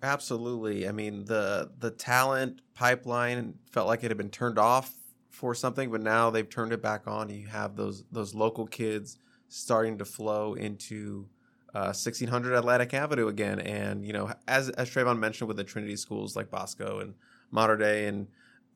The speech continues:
they have made it difficult. And then Mor-, the Moore League had a new rule where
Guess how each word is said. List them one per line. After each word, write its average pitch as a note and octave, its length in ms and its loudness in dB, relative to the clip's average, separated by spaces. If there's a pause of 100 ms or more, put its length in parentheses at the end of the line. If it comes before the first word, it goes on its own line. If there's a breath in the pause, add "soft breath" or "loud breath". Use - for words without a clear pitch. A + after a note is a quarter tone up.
(160)
they A#2+ 200 8
have A#2+ 140 6
made A#2 200 4
it G2+ 100 0
difficult. B2 580 -2
And G#2+ 100 -6
then G#2 260 0
Mor-, G#2+ 280 -4
the A2+ 120 0
Moore B2 200 4
League B2 200 0
had A#2 280 6
a G2+ 400 0 (540)
new B2+ 320 0
rule A2+ 640 4
where G2+ 500 2